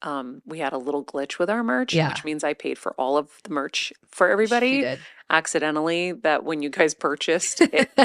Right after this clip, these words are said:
Speaker 2: <laughs>
Speaker 1: charged me.
Speaker 2: Uh, yeah.
Speaker 1: So we're still, um, asking <laughs> everyone
Speaker 2: Yeah.
Speaker 1: to,
Speaker 2: I'm glad
Speaker 1: to
Speaker 2: you said this,
Speaker 1: PayPal
Speaker 2: actually.
Speaker 1: back. Um, Winnie, you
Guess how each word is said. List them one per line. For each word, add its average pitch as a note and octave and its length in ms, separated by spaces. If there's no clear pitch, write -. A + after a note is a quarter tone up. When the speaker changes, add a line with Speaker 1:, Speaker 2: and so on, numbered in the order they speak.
Speaker 2:
<laughs> - 40
Speaker 1:
charged F3 500
me. F3 420
Speaker 2:
Uh, G3+ 80
yeah. E3+ 320
Speaker 1:
So F#3+ 440
we're F3+ 160
still, B3 540
um, F#3+ 420
asking A3 460
<laughs> A#3 60
everyone D4 540
Speaker 2:
Yeah. F#3+ 380
Speaker 1:
to, G3 220
Speaker 2:
I'm F#3 100
glad F#3+ 140
Speaker 1:
to G#3+ 60
Speaker 2:
you A3 60
said F3+ 220
this, A3+ 180
Speaker 1:
PayPal G#3+ 300
Speaker 2:
actually. A3 120
Speaker 1:
back. F#3 420
Um, E3+ 380
Winnie, A#3+ 480
you A3+ 640